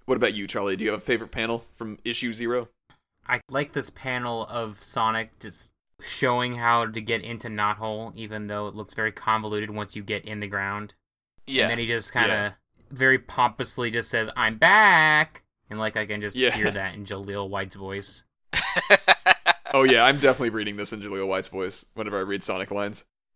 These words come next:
Speaker 3: Absolutely.
Speaker 1: What Robotnik voice do you guys read his lines in?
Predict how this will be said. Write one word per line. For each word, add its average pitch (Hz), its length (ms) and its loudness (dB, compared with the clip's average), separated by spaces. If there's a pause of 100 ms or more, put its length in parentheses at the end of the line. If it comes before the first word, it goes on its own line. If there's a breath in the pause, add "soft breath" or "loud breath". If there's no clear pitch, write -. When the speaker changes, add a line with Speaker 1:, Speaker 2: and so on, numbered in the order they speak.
Speaker 3:
Absolutely. 98 840 -6 (280)
Speaker 1:
What 160 240 0
Robotnik 120 560 4
voice 110 300 2
do 113 80 -10
you 113 80 -4
guys 107 320 2
read 107 300 -8
his 107 220 -6
lines 107 360 -4
in? 107 200 -6